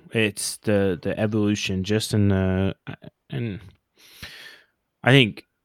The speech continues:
plating, angles of photography,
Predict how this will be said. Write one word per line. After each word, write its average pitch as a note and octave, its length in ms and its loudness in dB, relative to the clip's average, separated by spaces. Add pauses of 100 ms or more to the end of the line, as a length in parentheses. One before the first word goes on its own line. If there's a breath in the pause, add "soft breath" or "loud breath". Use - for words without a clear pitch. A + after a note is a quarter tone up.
(140)
plating, B2+ 760 4 (680)
angles C3 380 6
of B2+ 100 -2
photography, A#2 1040 0